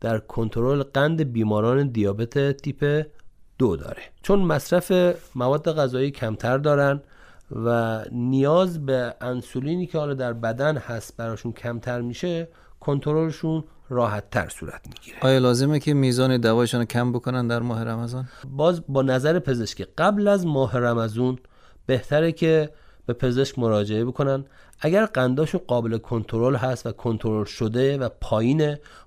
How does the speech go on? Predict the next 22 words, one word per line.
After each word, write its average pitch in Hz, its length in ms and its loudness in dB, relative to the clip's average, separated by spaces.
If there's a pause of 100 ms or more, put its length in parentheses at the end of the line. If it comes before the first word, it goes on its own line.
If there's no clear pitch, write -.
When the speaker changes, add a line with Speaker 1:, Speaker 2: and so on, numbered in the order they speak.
Speaker 1:
ممکنه 135 420 4
در 131 220 2
ماه 113 380 2
مبارک 110 500 0
رمضان 110 600 0 (280)
اینا 120 220 0
میزان 123 680 4
قرصشون 165 520 -2
رو 151 260 -2 (340)
کمتر 127 480 2
بکنن. 87 320 -8 (760)
خود 123 120 -2
پزشک 78 460 -8
البته. 92 160 -10
Speaker 2:
بله. 110 300 -2 (100)
Speaker 1:
هیچ - 320 -10
خودسر 131 540 -4
نباید 101 340 -2
هیچ - 220 -8
اقدامی 123 600 0 (260)
صورت 123 680 2
بگیره. - 360 -6